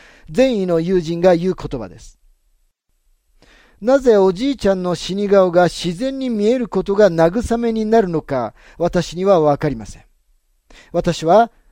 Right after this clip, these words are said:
「いいえ、ちっとも自然になんて見えませんよ」と言いたいのを唇を噛んで我慢します。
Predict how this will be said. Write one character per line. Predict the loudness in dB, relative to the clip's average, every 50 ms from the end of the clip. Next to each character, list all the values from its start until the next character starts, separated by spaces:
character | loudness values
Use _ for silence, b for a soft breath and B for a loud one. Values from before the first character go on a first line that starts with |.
| _ _ _
「い | -4 0 2 4
い | 4
え、 | 4 2 0 -4 _ _ -20 -16
ち | -14 -14 -14 -14
っ | _ -10
と | -8 -6
も | -4 -4
自 | -6 -6 -8 -4
然 | -2 -2 0 0
に | -2 -2
な | 0 -2
ん | -2 -2
て | -2 -2 -2
見 | -2 -2 -2 -2
え | -2 -2
ま | -2 -4 -4
せ | -4 -4 -6
ん | -4
よ」 | -2 -2 -2
と | -2 -2 -4 -4 -6
言 | -4 -4 -4
い | -2
た | 0 2 2 2
い | 2
の | 0 0 0
を | 0 -2
唇 | -4 -10 -18 -12 -10 -10 -8 -6 -4 -2 0 0
を | 0
噛 | 0 -2 -2 -2 -2
ん | 0 0
で | 0
我 | 0 2 2 0 0
慢 | 0 -4
し | -8 -10 -18
ま | -20
す。 | -20 -20 -20 _